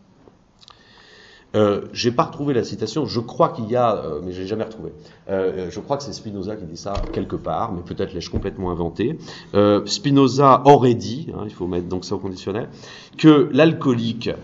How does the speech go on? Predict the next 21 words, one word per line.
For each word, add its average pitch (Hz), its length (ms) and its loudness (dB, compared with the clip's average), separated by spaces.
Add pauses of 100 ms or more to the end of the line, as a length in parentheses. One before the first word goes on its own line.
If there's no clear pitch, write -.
(140)
ce - 180 -4
n'est 131 160 2
pas, 160 460 4
euh, 104 180 0 (120)
c'est, - 280 -12 (160)
c'est - 160 -4
pas 151 160 6
celui 127 400 2
qui 117 160 -4
boit 127 840 6
des 98 120 -2
bouteilles, 95 520 -4 (540)
c'est - 140 -8
celui 123 400 0
qui 92 200 -6
est 87 60 0
bu 82 480 -4
par - 140 -10
sa - 100 -16
bouteille. - 300 -20 (680)
Hein, - 60 -18